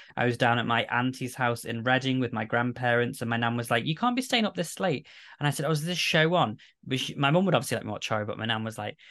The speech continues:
I said, "Oh, it's basically about, um, it's a behind the scenes documentary on Big Brother, on the reality show Big Brother." And she was like, "Oh, okay." And she was like, "Well, I'll sit and watch it with you then." Um, and <laughs> so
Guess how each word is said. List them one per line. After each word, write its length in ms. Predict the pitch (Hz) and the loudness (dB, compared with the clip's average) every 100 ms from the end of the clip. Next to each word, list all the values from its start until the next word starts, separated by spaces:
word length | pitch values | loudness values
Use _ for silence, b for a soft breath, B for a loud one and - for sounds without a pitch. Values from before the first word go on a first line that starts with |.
| b 143 | b -2
I 40 | |
said, 220 | 151 143 B B | 0 0 B B
"Oh, 100 | 190 | 0
it's 120 | 208 160 | 0 0
basically 760 | 208 220 - 254 226 202 156 - | -2 -2 -6 -4 -2 -2 -2 -2
about, 400 | 151 156 147 - | 2 4 2 0
um, 280 | 143 139 139 151 | -2 -2 -2 -6
it's 140 | 151 | -4
a 60 | 151 | -4
behind 440 | - 160 160 180 | 0 2 2 0
the 60 | 180 | -6
scenes 600 | - 143 143 170 165 - | -2 0 0 -2 -4 -2
documentary 840 | - - 147 120 131 - 175 - | -4 -2 0 0 0 -4 -4 -2
on 220 | 139 127 | 0 0
Big 220 | 123 120 | -2 -2
Brother, 380 | - 147 196 214 - | 2 4 4 4 0
on 140 | 139 | 0
the 80 | 131 | 4
reality 300 | 135 127 143 | 4 2 -2
show 200 | - 135 | -2 0
Big 260 | 135 123 | 0 -2
Brother." 340 | 131 127 160 208 b b b b _ _ | 0 2 4 2 b b b b _ _
And 100 | 165 | -6
she 60 | 165 | -4
was 100 | 170 | 2
like, 120 | 175 175 | 4 6
"Oh, 240 | 208 262 | 6 6
okay." 380 | 262 180 135 135 | 4 4 4 2
And 140 | 160 | -2
she 120 | - 185 | -2 -2
was 80 | |
like, 100 | 190 | 0
"Well, 100 | 233 | 2
I'll 100 | 277 | 2
sit 220 | 277 - 160 | 2 0 0
and 120 | 143 | 2
watch 260 | 147 - | -2 -4
it 40 | 214 | -6
with 180 | 220 220 | -4 0
you 60 | |
then." 280 | 220 233 220 _ _ _ _ _ _ | 2 2 -2 _ _ _ _ _ _
Um, 380 | 139 143 143 139 | 4 4 2 0
and 180 | 143 160 | -4 -4
<laughs> 0 | |
so 220 | - 185 | 2 2